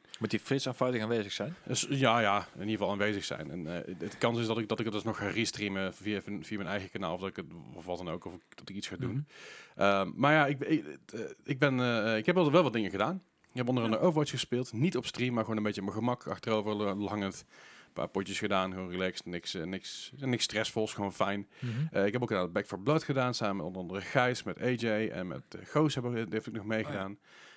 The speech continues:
Speaker 2: Wel een leuk,
Speaker 1: Ja.
Speaker 2: leuk team samen. We klallen op een gegeven moment ook, ook echt wel lekker doorheen. We zijn op een gegeven moment act één op de ki-, een keer opnieuw gedaan. Zo, nee, we beginnen even een keer opnieuw.
Speaker 1: Ja.
Speaker 2: We beginnen gewoon een keer vers. Knallen er even doorheen. Nou, wat ik binnen no time waren we er doorheen.
Speaker 1: Ja, tot act drie.
Speaker 2: Ja,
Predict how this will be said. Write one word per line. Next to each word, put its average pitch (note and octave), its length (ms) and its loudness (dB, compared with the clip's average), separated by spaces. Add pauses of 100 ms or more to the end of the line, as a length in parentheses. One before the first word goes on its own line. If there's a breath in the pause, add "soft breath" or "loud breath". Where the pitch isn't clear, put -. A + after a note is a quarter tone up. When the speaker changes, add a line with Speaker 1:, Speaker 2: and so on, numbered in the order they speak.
Speaker 2:
Wel G2 100 -2
een F#2+ 60 2
leuk, B2+ 140 6
Speaker 1:
Ja. C3+ 160 -6
Speaker 2:
leuk A#2+ 280 0
team C3 200 0
samen. B2 320 0
We G2+ 60 -10
klallen A#2 200 0
op A2+ 60 2
een A2 60 -2
gegeven A2 260 -4
moment - 180 -4
ook, C#3 60 -2
ook - 100 -10
echt C#3 120 -4
wel B2+ 100 0
lekker A#2 180 0
doorheen. G#2+ 320 0
We D3+ 40 -4
zijn A#2 160 -4
op G2 100 -6
een - 20 -4
gegeven A2 200 -6
moment - 180 -8
act - 100 -6
één D3 100 4
op C3+ 80 -4
de - 60 -16
ki-, - 160 -12
een C3 60 -2
keer C3+ 160 -2
opnieuw C#3 240 4
gedaan. C#3 360 -2
Zo, D3 100 -6
nee, A2+ 120 0
we F#2 60 -2
beginnen B2 260 -2
even B2+ 120 -10
een - 80 0
keer C3 40 4
opnieuw. A#2 180 2
Speaker 1:
Ja. D3+ 100 6
Speaker 2:
We - 80 -
beginnen B2+ 100 0
gewoon A#2 140 -2
een G#2+ 160 -2
keer A#2+ 120 0
vers. C#3 240 -2 (460 loud breath)
Knallen C3 300 2
er A#2 60 4
even - 120 -6
doorheen. G2+ 360 -2
Nou, E2 180 0
wat E2+ 100 -4
ik G2 100 0
binnen G2 240 0
no A2 200 4
time F#2+ 260 0
waren F#2 160 2
we F#2 60 -4
er F2 60 -12
doorheen. G2+ 440 -2
Speaker 1:
Ja, B2 160 -2
tot A#2 260 -2
act A2+ 180 -4
drie. A2 280 -4 (100)
Speaker 2:
Ja, C3+ 220 2